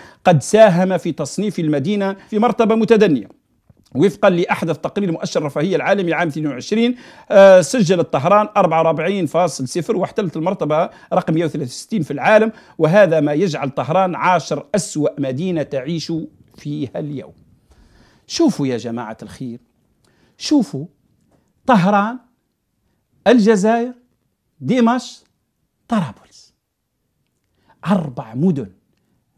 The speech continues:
في العالم، كراتشي في هذه، في العالم الإسلامي، آه، الدول العربية، الجزائر مع دمشق وطرابلس.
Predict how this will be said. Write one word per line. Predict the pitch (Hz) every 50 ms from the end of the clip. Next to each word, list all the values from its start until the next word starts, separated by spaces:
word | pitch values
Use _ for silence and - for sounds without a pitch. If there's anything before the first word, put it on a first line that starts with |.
| _
في | _ -
العالم، | 123 95 95 147 165 196 202 - _
كراتشي | - 226 226 240 202 - - - - - _ _ _ _ _ _ _ _ _ _ _ _
في | _ 170
هذه، | 175 208 202 208
في | - -
العالم | 175 143 196 247 240 240 226
الإسلامي، | 202 - 226 - - 240 240 202 139 110 92 - _ _ _ _ _ _ _ _ _ _ _ _ - _ _ -
آه، | 208 190 208 208 196 196 190
الدول | - 175 165 151 185 254 254
العربية، | 233 196 190 214 214 208 196 254 254 247
الجزائر | 202 147 165 196 156 214 254 254 - 226 190
مع | 170 190 220 190 226 220
دمشق | 160 165 208 214 247 277 - - - - _ _ _ _ _ _ _ _ _ -
وطرابلس. | 135 123 131 208 254 254 254 247 240 - _ _ - 226 247 269 277 262 214 156 135 113 101 - - - _